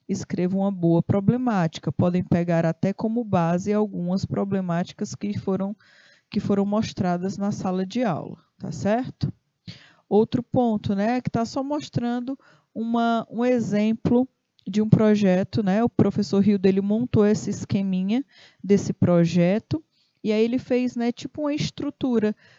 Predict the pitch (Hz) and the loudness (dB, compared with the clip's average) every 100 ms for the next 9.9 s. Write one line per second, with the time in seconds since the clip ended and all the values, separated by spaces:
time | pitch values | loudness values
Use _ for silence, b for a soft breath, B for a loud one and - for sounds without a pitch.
0 | b - 254 254 233 226 202 196 185 180 | b 0 0 0 0 2 2 0 0 -2
1 | - 254 262 262 247 226 202 190 - - | -4 0 2 2 0 -2 -2 -2 -2 -2
2 | 185 - 175 - 170 160 165 214 233 233 | -2 -2 -6 -2 -2 -2 -2 0 0 0
3 | - 208 180 180 180 180 180 185 180 - | 0 0 0 -2 -2 -2 -2 -2 -2 -2
4 | - - - 170 160 170 196 220 214 208 | -2 -8 -4 -2 0 0 2 2 0 0
5 | 208 B B B 175 185 180 185 180 175 | -4 B B B 2 2 2 -2 -2 0
6 | - 165 160 175 175 196 226 226 220 214 | 2 2 2 0 0 2 2 2 0 -2
7 | b b 202 202 262 - 294 285 240 254 | b b 0 4 4 2 2 2 2 2
8 | - - 226 233 254 b b - 233 240 | -2 2 2 2 0 b b 2 4 4
9 | 220 220 226 233 220 214 220 226 | 4 4 4 4 0 2 0 0